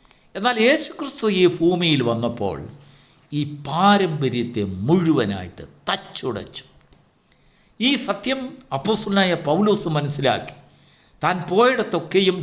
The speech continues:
പാരമ്പര്യത്തിന് വിരോധമായി താൻ പ്രസംഗിക്കുകയുണ്ടായി. കൊരിന്ത്യ സഭയിൽ പാരമ്പര്യത്തെക്കുറിച്ചുള്ളതായ ഒരു സംസാരമുണ്ടായോ എന്നറിയില്ല. പക്ഷെങ്കിൽ ആ കൊരിന്ത്യ സഭയെ ഈ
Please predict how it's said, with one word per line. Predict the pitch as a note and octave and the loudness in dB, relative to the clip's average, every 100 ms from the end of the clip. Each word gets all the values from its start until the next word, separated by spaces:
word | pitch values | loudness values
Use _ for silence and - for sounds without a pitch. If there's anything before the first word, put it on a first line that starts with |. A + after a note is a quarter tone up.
| C#3 | 0
പാരമ്പര്യത്തിന് | C#3 F#3+ G3 E3+ E3 D#3 D3+ | 2 4 2 2 0 0 -2
വിരോധമായി | B2+ C#3 F3 C#3+ C#3 C#3 | 2 2 0 -2 -2 -2
താൻ | C3 B2 A2+ | -2 -4 -4
പ്രസംഗിക്കുകയുണ്ടായി. | G2+ - D#3+ E3+ C#3+ B2 G2 F2 - - _ _ _ _ _ _ _ _ _ _ _ - | -6 -6 -4 -6 -2 -2 -2 -10 -14 -20 _ _ _ _ _ _ _ _ _ _ _ 0
കൊരിന്ത്യ | F#3+ B3+ C#4 C#4 | 2 2 0 -2
സഭയിൽ | C4 F3 E3+ G3 F3 D3+ - | 0 0 0 2 2 2 0
പാരമ്പര്യത്തെക്കുറിച്ചുള്ളതായ | - D3 F#3+ F#3+ F3 D3+ D3+ D3 C#3+ C3+ - C3 A#2+ A2+ G#2+ G#2 - - | 0 2 2 4 2 2 -2 -2 -2 -4 -4 -2 2 2 2 0 -4 -4
ഒരു | C3 C3 A2+ | -2 -2 -4
സംസാരമുണ്ടായോ | A#2 A2+ G#2+ B2 B2 A#2 G#2+ G#2+ A2 A#2 C3+ - - - _ _ C3+ | -6 -6 -2 -2 0 -2 -2 2 4 4 0 -6 -14 -20 _ _ -8
എന്നറിയില്ല. | B2+ A#2 A#2+ A#2+ D#2+ G2 - - _ - | -4 -4 -4 -6 -8 -10 -14 -20 _ -8
പക്ഷെങ്കിൽ | D3 D#3+ C#3+ G2+ - - - - | -4 -2 -2 -4 -8 -20 -16 -4
ആ | C3 - | -4 0
കൊരിന്ത്യ | D3+ G3 F#3 D3+ | 0 2 2 2
സഭയെ | - B2 C#3+ C3 F#2 D#2 - - - - | 0 -2 0 0 -2 -8 -16 -20 -20 -20
ഈ | - | -2